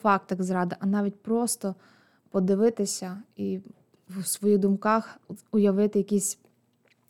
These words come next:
якісь такі дії, так? Тобто, і він, настільки важливо для Бога мати чисте, е, життя один з одним, щоб в нас не було ніяких, а, таких, а, н-, недовір-,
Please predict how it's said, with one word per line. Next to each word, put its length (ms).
якісь 300
такі 240
дії, 360
так? 360
Тобто, 340
і 200
він, 140
настільки 500
важливо 680
для 260
Бога 680
мати 560
чисте, 720
е, 380
життя 540
один 220
з 160
одним, 380
щоб 180
в 40
нас 240
не 60
було 240
ніяких, 580
а, 140
таких, 600
а, 400
н-, 300
недовір-, 720